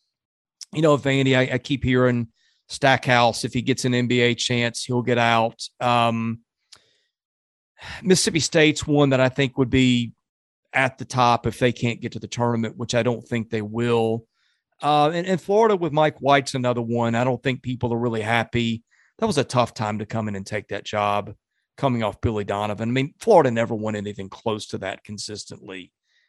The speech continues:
And so I've, I've always thought a little bit that was unfair, but I mean, it's, it's weird. We're sitting here in this environment, maybe maybe this is why, right? It's the league's so good that you look at the bottom half and so many of these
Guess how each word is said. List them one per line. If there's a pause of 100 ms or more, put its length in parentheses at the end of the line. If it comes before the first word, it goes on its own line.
(100)
And
so
I've,
I've
always
thought
a
little
bit
that
was
unfair,
but
I
mean,
it's, (240)
it's
weird.
We're
sitting
here
in
this
environment,
maybe (260)
maybe
this
is
why,
right? (300)
It's
the
league's
so
good (340)
that
you
look
at
the
bottom
half
and (280)
so
many
of
these